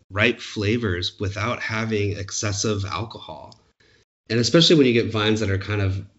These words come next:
I've learned that the kind of vines that are our age here, 'cause I planted these vineyards with my brother, and I've watched this develop in front of my own face, um, that you get, uh, with older vines, you get this more maturity. So you have this ability to capture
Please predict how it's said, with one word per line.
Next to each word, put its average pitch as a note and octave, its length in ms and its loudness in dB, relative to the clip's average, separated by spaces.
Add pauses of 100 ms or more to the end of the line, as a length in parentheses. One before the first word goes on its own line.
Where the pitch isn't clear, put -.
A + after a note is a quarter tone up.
I've A#2 240 -2
learned F#2+ 440 0
that - 340 -10
the - 80 -20
kind G2+ 240 -10
of G2+ 60 -8
vines G#2 300 2
that G2 80 0
are F#2 180 0
our G2+ 240 0
age G2+ 420 0
here, F2+ 240 -2
'cause - 160 -10
I F#2+ 120 -6
planted G2 380 -4
these F#2 200 -2
vineyards F#2 380 0
with F#2+ 120 -10
my F#2 80 -8
brother, F2+ 520 0 (100)
and G2 120 -8
I've F#2 140 -6
watched F2+ 420 -4
this G#2+ 180 -10
develop F#2+ 600 -2 (640)
in G2 60 -4
front G#2+ 180 2
of G2+ 60 6
my F#2+ 100 8
own F#2+ 160 8
face, F#2+ 640 0 (200)
um, F#2+ 440 -2 (540)
that G#2 440 0
you G#2+ 140 2
get, A#2 480 -2 (120)
uh, F2 400 -6 (160)
with A2+ 160 -4
older G#2+ 260 4
vines, G#2+ 400 4
you G2 60 0
get G2+ 180 -4
this A2 180 -6
more G#2+ 120 -2
maturity. G2+ 580 0
So G2 160 -4
you G#2 120 -4
have B2 360 -2
this A2 200 -6
ability G2+ 520 -6
to F#2+ 100 -14
capture G2 640 -8